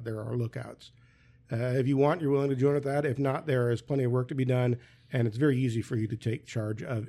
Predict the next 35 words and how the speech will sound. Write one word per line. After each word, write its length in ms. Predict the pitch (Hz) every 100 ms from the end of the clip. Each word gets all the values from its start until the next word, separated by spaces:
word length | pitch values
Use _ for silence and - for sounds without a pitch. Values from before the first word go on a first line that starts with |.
| -
any 260 | 190 147 120
of 100 | 110
the 80 |
work 220 | 107 117 -
crews. 380 | - - - - _ _ _ _ _ _ - _ _ _ _
So, 260 | - - 113 101 _ _ _ -
um, 420 | 117 104 120 - 156
you 140 | 139
guys 160 | 139 131
can 140 | 135
fill 220 | 123 165
your 140 | 156 135
time 360 | 143 160 165 151
there. 360 | 143 165 190 - - - -
Uh, 180 | 131 127
but 160 | 143
if 80 | 151
you 60 | 196
don't, 120 | 233 208
if 20 |
you 80 | 202
don't 140 | 294
have 80 | 233
anything 180 | 202 175
in 60 |
particular 440 | 131 - 185 175 151
you 120 | 151
wanna 180 | 143 139
do, 320 | 139 139 135 - -
at 100 | 147
this 140 | 156 -
point, 200 | 151 139
you're 100 | 135
just 200 | 123 113
waiting. 300 | 98 -